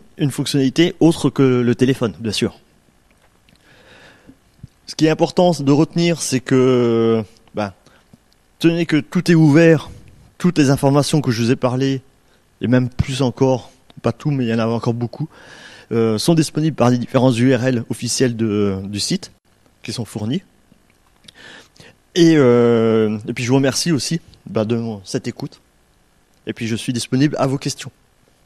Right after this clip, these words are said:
Oui. Alors, euh, petite précision, le temps que le micro arrive, euh, l'application de batterie, je vous ai mis l'U R L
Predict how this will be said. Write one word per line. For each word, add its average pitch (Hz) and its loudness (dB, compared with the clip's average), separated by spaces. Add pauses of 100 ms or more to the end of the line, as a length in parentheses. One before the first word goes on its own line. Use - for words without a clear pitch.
(1300)
Oui. 139 -8 (2250)
Alors, 139 6
euh, 139 6
petite 175 2
précision, 175 2 (240)
le 117 -4
temps 127 -2
que - -4
le 135 4
micro 135 2
arrive, 151 2 (340)
euh, 120 4 (340)
l'application 160 2 (1300)
de 120 0
batterie, 120 -2 (840)
je 117 0
vous 120 6
ai - 6
mis 165 4
l'U 147 8
R 135 4
L 110 4